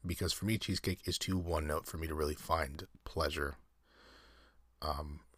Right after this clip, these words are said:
from, from a dessert perspective. I, I enjoy cheesecake, but it's usually not my go-to.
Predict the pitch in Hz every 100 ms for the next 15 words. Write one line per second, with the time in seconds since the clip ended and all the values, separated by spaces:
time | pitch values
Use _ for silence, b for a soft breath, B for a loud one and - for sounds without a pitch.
0 | - - 78 73 71 - 104 95 82 80
1 | 73 - - - 78 - 78 92 - 90
2 | 87 85 82 78 - - 82 - 82 -
3 | 76 67 - B B B B B - -
4 | _ - - 101 90 87 78 71 - -
5 | 69 - -